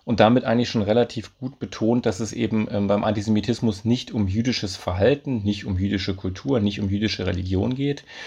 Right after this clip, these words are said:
sondern um das, was eben Antisemitinnen und Antisemiten, ähm, dazu machen oder was sie eben entsprechend entstellen, als Gerücht formulieren. Also es geht beim Antisemitismus dezidiert um die Antisemitinnen und Antisemiten.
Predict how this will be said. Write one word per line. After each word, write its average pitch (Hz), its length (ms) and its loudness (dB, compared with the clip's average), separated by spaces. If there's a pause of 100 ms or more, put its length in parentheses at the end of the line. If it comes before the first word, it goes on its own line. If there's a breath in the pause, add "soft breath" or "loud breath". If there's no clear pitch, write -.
(160 loud breath)
sondern 107 280 4
um 101 100 2
das, 107 300 4
was 107 120 -2
eben 107 220 -4
Antisemitinnen 104 640 -2
und 101 120 -4
Antisemiten, 104 840 0
ähm, 98 340 -2
dazu 87 300 -2
machen 120 420 0
oder 98 240 2
was 95 140 0
sie 107 120 -6
eben 101 180 -4
entsprechend 95 560 -6
entstellen, 104 600 -2
als - 240 -8
Gerücht 110 500 -2 (400 loud breath)
formulieren. 110 760 2
Also 120 160 2
es 113 140 -2
geht 123 200 -2
beim 110 140 0
Antisemitismus 110 760 -2
dezidiert 110 500 -2
um 104 80 -2
die 101 120 0
Antisemitinnen 101 600 -2
und 101 40 -6
Antisemiten. 95 760 -2